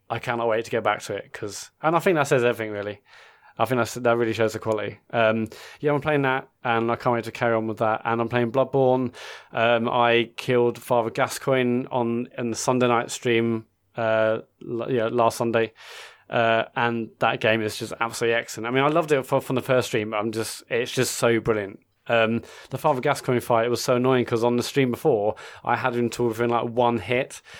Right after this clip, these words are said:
And so this one, I was like, "Okay, new stream, I'll get it done pretty quickly." It took, like, ninety minutes of me, like, making mistakes, and I got the music box and then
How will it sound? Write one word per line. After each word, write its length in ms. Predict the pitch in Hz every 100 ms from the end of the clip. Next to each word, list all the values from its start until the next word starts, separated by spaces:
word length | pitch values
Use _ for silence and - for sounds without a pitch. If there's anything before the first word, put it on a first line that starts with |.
| - -
And 100 | 127
so 120 | 123
this 180 | 139 160
one, 120 | 127
I 20 | 117
was 120 | 113
like, 220 | 117 123
"Okay, 380 | 120 110 113 - 151
new 160 | 160
stream, 420 | 156 143 123 123
I'll 120 | 120 123
get 120 | 139
it 60 |
done 160 | 131 117
pretty 160 | 110 113
quickly." 340 | 120 - 110
It 80 | 113
took, 160 | 139
like, 140 | 135 123
ninety 400 | 131 135 - 127
minutes 420 | 123 117 117 -
of 100 | 117
me, 160 | 113 113
like, 160 | 107 117
making 340 | 120 113 123
mistakes, 720 | 120 - 127 110 127 - -
and 140 | 113 110
I 60 |
got 180 | 113 120
the 60 | 117
music 380 | 120 120 -
box 540 | - 113 110 123 - -
and 80 | 117
then 280 | 107 107